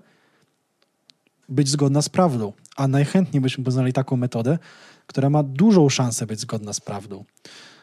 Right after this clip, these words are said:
Po prostu chętnie chciałbym się dowiedzieć od ludzi, którzy stoją w opozycji do nauki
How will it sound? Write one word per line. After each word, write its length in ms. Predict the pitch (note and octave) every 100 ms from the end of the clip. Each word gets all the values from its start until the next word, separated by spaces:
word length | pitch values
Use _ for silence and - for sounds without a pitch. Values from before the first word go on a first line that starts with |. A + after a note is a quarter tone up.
| _
Po 80 | -
prostu 680 | C#3+ E3 - F3 E3+ E3+ E3 - _ - _ _ _ _ -
chętnie 600 | - A3+ - E3+ C#3+ B2+ C3+ C3+ C3 -
chciałbym 380 | - D#3 D3 D3
się 100 | C#3+
dowiedzieć 320 | C#3+ F3 D3
od 180 | D3+ C3
ludzi, 300 | D#3 D3 D3+
którzy 760 | - D3 C#3 C#3+ C#3 C3+ B2 B2 _ _ _
stoją 600 | - - C#3 C#3 C3 C3
w 320 | A#2+ B2+ B2 B2 -
opozycji 480 | C#3 C#3 D3 A3 C#3+
do 100 | B2+
nauki 480 | A2+ G#2+ G#2 -